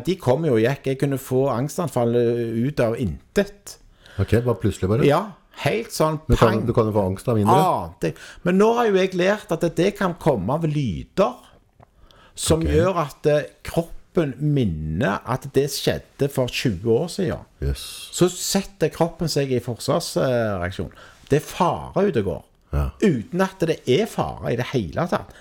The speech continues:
Speaker 1: Det er bare en lyd. Det kan være en lukt. Det kan være et eller annet som gjør at, at, eh, at kroppen går fullstendig i sånn P T S D-forsvar.
Speaker 2: Ja.
Speaker 1: Du er ute i krigen, rett og slett.
Speaker 2: Ja, ja, ja.
Speaker 1: Uten at det er, egentlig, du kan sitte med en buss, og det er helt rolig.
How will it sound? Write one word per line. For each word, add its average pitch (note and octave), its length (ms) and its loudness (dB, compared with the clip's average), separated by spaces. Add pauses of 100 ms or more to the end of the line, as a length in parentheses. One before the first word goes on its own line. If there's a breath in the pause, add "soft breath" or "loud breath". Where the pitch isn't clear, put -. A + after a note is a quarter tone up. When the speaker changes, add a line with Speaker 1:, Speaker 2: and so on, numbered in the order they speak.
Speaker 1:
Det C3+ 80 2
er C3 60 -2
bare E3+ 180 2
en F3 80 0
lyd. F3 560 -2 (240 loud breath)
Det A#2+ 120 -2
kan C#3 100 2
være D#3+ 140 2
en F3 100 0
lukt. - 540 -6 (240 loud breath)
Det B2+ 120 -4
kan C#3 80 2
være E3 140 -4 (120)
et F#3+ 300 -4
eller E3+ 160 4
annet C#3+ 540 0 (180 soft breath)
som D3 180 0
gjør C#3+ 280 4
at, B2 220 -6
at, - 580 -4
eh, B2+ 640 2
at A#2 260 -4 (120)
kroppen C3 400 -4
går A#2 200 2
fullstendig F3+ 840 -2
i A2+ 80 2
sånn A#2 180 -2
P A2+ 180 0
T A2 140 -2
S G2+ 140 -2
D-forsvar. G2+ 720 -2 (280 soft breath)
Speaker 2:
Ja. D2 140 0 (100)
Speaker 1:
Du D3 60 4
er E3+ 100 4
ute E3+ 80 0
i E3 80 -4
krigen, F3 480 0
rett F2+ 160 -4
og - 80 -14
slett. - 240 -16
Speaker 2:
Ja, G2+ 120 2
ja, A#2 180 0 (260)
ja. F3+ 80 4
Speaker 1:
Uten C#3 200 0
at F3+ 200 -2
det C#3+ 100 -2
er, C#3+ 120 -4 (180)
egentlig, E3+ 260 0
du C3+ 40 -6
kan D3 100 -2
sitte D3+ 220 -4
med D3+ 120 2
en - 80 -14
buss, F#3+ 200 0 (120)
og D3 60 2
det C3+ 80 2
er C3+ 100 2
helt D#3+ 60 -6
rolig. B2 300 0